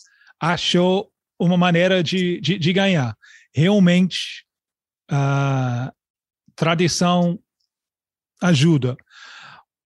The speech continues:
Uma coisa que você, você falou em, em técnicos agora, uma coisa que deveria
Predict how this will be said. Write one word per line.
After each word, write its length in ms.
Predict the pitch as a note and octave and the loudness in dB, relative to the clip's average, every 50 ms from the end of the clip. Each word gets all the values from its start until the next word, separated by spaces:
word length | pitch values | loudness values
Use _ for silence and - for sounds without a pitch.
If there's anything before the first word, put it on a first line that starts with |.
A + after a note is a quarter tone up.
| - | -6
Uma 200 | - A3+ C#4+ D4 | -4 -2 -2 -2
coisa 400 | A3+ - B3+ B3+ A#3 A#3 F#3 G#3 | -2 0 0 2 2 2 2 0
que 160 | - - - - | 0 -2 -6 -6
você, 240 | G#3 F#3 G3 E3+ A3 | -4 -2 -2 -2 -2
você 220 | G#3 E3+ - F3 | -2 -2 -2 -2
falou 320 | D3+ - G3+ G3 F#3+ F3 E3 | -4 -2 -2 0 2 2 4
em, 100 | D#3 D#3+ | 2 2
em 180 | G#3 G#3+ D3+ B2 | 2 0 -2 -2
técnicos 560 | - E3+ F3 E3+ - - D3 - D#3 C3+ B2 | 0 -2 -2 -2 -2 -4 -4 -2 -2 -2 -2
agora, 480 | C3+ B2+ C#3 D#3+ D#3+ D3 B2+ A#2+ A#2+ - _ _ _ _ | -2 -2 -2 -2 -2 -2 -2 -4 -6 -8 _ _ _ _
uma 220 | - F#3+ G#3 A#3+ G#3 | -2 0 0 0 -2
coisa 340 | - - G#3+ G3+ F#3 F#3+ | -2 0 0 0 0 0
que 160 | - - - F3 | -2 -2 -2 -4
deveria 1120 | D3 C3 B2 F3 F#3+ G3 E3+ E3 F3+ E3 D3 C#3+ D3+ F3 F#3+ G3+ F#3 D3 B2 B2 A#2+ C3 | -4 -2 -2 0 0 0 0 0 0 2 2 2 2 2 2 2 0 -2 -2 -6 -10 -14